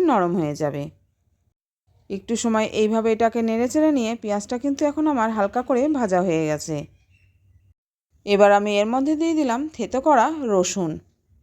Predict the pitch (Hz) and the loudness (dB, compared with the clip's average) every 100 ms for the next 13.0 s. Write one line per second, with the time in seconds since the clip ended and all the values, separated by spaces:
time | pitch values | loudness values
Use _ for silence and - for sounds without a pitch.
0 | _ _ _ _ _ _ _ _ _ _ | _ _ _ _ _ _ _ _ _ _
1 | - 175 175 185 185 - 185 175 180 180 | 2 2 4 0 0 0 0 2 0 -4
2 | 226 233 294 269 226 254 180 175 185 277 | -6 -2 -2 -2 -6 -8 -4 -2 -2 -4
3 | - 240 330 - 254 175 165 156 147 143 | -4 -4 -4 -4 -2 -2 -2 -2 -2 -4
4 | 147 - 90 - 156 151 143 151 262 339 | -6 -10 -10 -10 -6 -6 -4 -4 -2 0
5 | 220 156 143 139 151 - _ _ _ _ | 0 0 -2 -4 -8 -14 _ _ _ _
6 | _ _ _ _ _ _ _ _ _ - | _ _ _ _ _ _ _ _ _ -4
7 | 202 202 208 277 320 311 247 339 311 226 | 0 2 2 0 0 0 0 0 -2 -2
8 | 208 208 226 262 262 214 302 339 220 170 | -4 -2 0 0 2 0 -2 0 0 0
9 | 156 139 147 143 - _ _ _ _ _ | -2 -4 -6 -8 -12 _ _ _ _ _
10 | _ _ _ _ _ _ _ _ _ - | _ _ _ _ _ _ _ _ _ 2
11 | 180 180 185 185 185 190 196 190 190 190 | 4 6 4 2 -2 -10 -8 -6 -4 -4
12 | 190 202 208 202 214 233 294 294 240 | -4 -2 -2 -4 -4 0 2 2 2